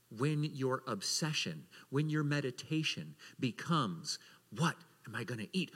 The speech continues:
What am I gonna do? What am I gonna," all those, those things instead of God. He says, "Don't be anxious about anything, but in every situation, by prayer and petition with thanksgiving,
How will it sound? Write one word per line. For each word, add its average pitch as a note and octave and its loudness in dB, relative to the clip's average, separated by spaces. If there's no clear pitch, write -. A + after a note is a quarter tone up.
What E3 2
am D#3+ 2
I D3 0
gonna C3+ 0
do? D3+ 8
What F#3+ 6
am F3+ 6
I E3+ 6
gonna," D3+ -2
all G3+ 6
those, F3 6
those E3+ 4
things F3 4
instead D3+ 0
of C3+ 2
God. C3+ 0
He G3+ 4
says, C#3 2
"Don't D3+ 2
be G#3 4
anxious G3+ 0
about G#3 0
anything, A2 -2
but B2 2
in B2+ 2
every C3 2
situation, E3 2
by F#2+ 2
prayer C3 2
and E3 0
petition D3+ 0
with B2+ 0
thanksgiving, G2+ -2